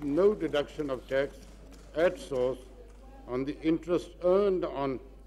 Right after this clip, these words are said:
enhanced compensation for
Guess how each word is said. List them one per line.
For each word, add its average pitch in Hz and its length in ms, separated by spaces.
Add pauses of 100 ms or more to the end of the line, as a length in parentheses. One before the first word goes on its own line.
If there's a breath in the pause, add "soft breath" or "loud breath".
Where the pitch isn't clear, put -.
(140)
enhanced 143 600
compensation 120 840 (560)
for 127 160